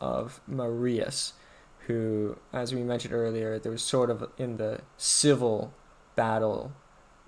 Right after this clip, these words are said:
it's called the civil war, the social war, sorry, of Rome between Sylla and Marius, where Marius represented the, um, like, the populism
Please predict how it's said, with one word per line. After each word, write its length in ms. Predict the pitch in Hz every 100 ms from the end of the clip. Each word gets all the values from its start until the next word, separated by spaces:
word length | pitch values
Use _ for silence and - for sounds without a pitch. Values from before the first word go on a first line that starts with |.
| -
it's 300 | 156 - 127
called 160 | - 110
the 80 | 117
civil 440 | - - 131 113
war, 240 | 107 110 - - - -
the 380 | - 143 120 -
social 440 | - 156 139 127
war, 220 | - - 113
sorry, 440 | - 110 71 -
of 200 | - 117
Rome 480 | 117 120 117 113 113
between 580 | - - 123 113 107 101
Sylla 540 | - - - 135 123 -
and 140 | 117
Marius, 640 | 107 110 117 107 - - - - - - -
where 640 | 117 113 110 104 101 117 - - -
Marius 600 | - 123 120 120 113 -
represented 640 | 123 110 117 117 104 104 101 - - -
the, 540 | 131 117 113 67 135 135 - - -
um, 500 | 53 60 - - - - -
like, 240 | 67 - -
the 120 | - - -
populism 800 | - 123 113 123 117 120 113 110